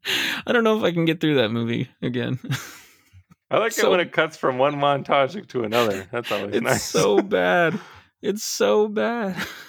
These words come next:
Speaker 1: <laughs>
Speaker 2: Are you nuts? That movie is incredible.
Speaker 1: Uh, I don't
Speaker 2: Changed your
Speaker 1: know.
Speaker 2: life.
Speaker 1: It is the, it is one of the best arm wrestling movies I've ever seen. So.
Speaker 2: We have not done an Alfred Hitchcock movie. That would be fun.
Speaker 1: I would love to do a Hitchcock. Rear Window or,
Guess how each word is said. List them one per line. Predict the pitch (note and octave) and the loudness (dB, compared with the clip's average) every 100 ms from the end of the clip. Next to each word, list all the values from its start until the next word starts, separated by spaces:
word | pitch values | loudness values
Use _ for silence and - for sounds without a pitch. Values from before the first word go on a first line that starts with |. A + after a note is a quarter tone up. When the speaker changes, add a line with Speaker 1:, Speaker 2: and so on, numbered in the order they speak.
| - D#3+ - F#3 - | -20 -20 -4 -4 -2
Speaker 1:
<laughs> | C4+ - - - - - _ - | -6 -6 -10 -10 -10 -12 _ -6
Speaker 2:
Are | C#3+ | -4
you | F#4 G#4+ | -2 -2
nuts? | A4 A4+ C4+ | -2 -2 -6
That | F4+ - | -6 -4
movie | F#4+ A#3+ | -2 -2
is | C#4+ | -4
incredible. | B3+ F4 F4 A3 G3 | -4 -2 0 -2 -4
Speaker 1:
Uh, | F#3 C#3+ - F3+ E3+ D#3+ D3 B2+ A#2+ | -6 -4 -2 0 0 0 0 2 0
I | C3 A2+ C#3 | 0 -2 -2
don't | C#3 G2+ | -2 -4
Speaker 2:
Changed | A2+ G#2 | -4 -2
your | G#2 | -2
Speaker 1:
know. | |
Speaker 2:
life. | G#2 F#3+ A#3 - _ - _ - | 0 -2 -4 -12 _ -20 _ 0
Speaker 1:
It | D#3+ | 2
is | F#3+ | 2
the, | E3+ B2 | 2 0
it | C#3+ | 2
is | D#3+ D#3 | 2 4
one | C3+ C3+ | 2 2
of | |
the | A2+ | 2
best | A2 A2 | 0 0
arm | - A2 | 0 0
wrestling | A2 - G2+ | -2 -4 -4
movies | G2+ - G#2 | -4 -4 -6
I've | A2 | -8
ever | G2+ - | -8 -8
seen. | - F#2 - | -8 -8 -8
So. | C#3 - F#3+ | -10 -4 0
Speaker 2:
We | F3+ | 0
have | A3 C4 | 0 0
not | C#4+ C#4+ | 0 0
done | B3 A3+ | 2 0
an | F#3 | 0
Alfred | D3+ E3+ D#3 | 0 -2 -4
Hitchcock | C3 D3+ - G#2+ - | -6 -8 -6 -8 -8
movie. | F#2 G#2 | -14 -8
That | A#2+ F3 | -8 -8
would | B3+ | -10
be | A#2 | -12
fun. | G#2 - G2 | -12 -12 -8
Speaker 1:
I | A#2 G2+ A2 A2+ | -2 2 2 2
would | G#2+ A2 - | 0 -2 -4
love | F2+ F#2+ G2 G2 G2+ | -8 -6 -4 -4 -8
to | F2+ | -10
do | E2 | -10
a | |
Hitchcock. | E2 - - F2 A2 | -10 -12 -12 -12 -4
Rear | A2+ D#3 | 0 2
Window | C#3 C3 B2+ B2 B2 A#2+ B2+ - | 4 2 2 4 2 2 -2 -6
or, | G#2+ F#2 F2+ E2 G2 | -4 -4 -4 -4 -4